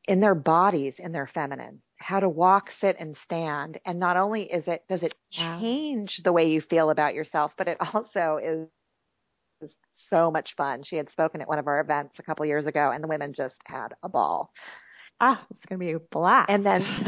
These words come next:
Speaker 2: <laughs>
Speaker 1: yes. And then Sabrina Hartsong is gonna be coming, and she is an intuitive, and she really helps women heal. And
Speaker 2: Uh-huh.
Speaker 1: she's
Speaker 2: She's, yeah, beautiful, beautiful soul. She's got a lot of amazing tools to help.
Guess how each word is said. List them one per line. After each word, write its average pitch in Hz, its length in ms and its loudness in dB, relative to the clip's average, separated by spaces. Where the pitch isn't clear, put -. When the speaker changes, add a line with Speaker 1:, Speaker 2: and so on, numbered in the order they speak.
Speaker 2:
<laughs> - 80 2
Speaker 1:
yes. 202 600 4
And 190 120 -6
then 202 140 -4
Sabrina 214 440 -4
Hartsong 185 720 0
is 175 100 -6
gonna 180 160 -6
be 196 100 0
coming, 170 360 -4
and 165 120 -8
she 220 500 -2
is 165 420 4
an 160 120 -4
intuitive, 151 920 2
and 156 220 -4
she 160 280 0
really 185 340 6
helps 139 360 0
women 147 460 0
heal. 151 640 4
And 165 280 -2
Speaker 2:
Uh-huh. 151 40 -12
Speaker 1:
she's 185 180 -4
Speaker 2:
She's, - 420 -8
yeah, 156 280 -4
beautiful, 175 680 -2
beautiful 180 400 -6
soul. 156 440 -6
She's - 220 -12
got 165 120 -6
a 160 60 -4
lot 156 220 0
of 151 80 -4
amazing 185 640 6
tools 165 580 2
to - 80 -6
help. 160 220 -2